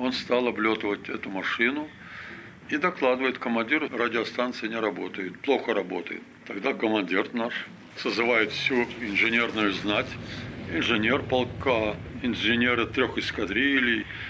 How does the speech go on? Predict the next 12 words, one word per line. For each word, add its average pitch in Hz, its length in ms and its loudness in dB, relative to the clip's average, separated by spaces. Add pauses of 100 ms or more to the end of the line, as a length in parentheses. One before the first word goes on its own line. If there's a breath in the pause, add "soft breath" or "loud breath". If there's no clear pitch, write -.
(280 loud breath)
старшего 127 560 2
техника 117 540 0
по 120 180 2
радио, 131 400 4
все, 190 240 6
все, 160 200 4
всю - 160 2
элиту 143 480 4
техническую. 107 720 0 (580 loud breath)
И 131 60 0
ставит 135 400 4
задачу: 117 560 0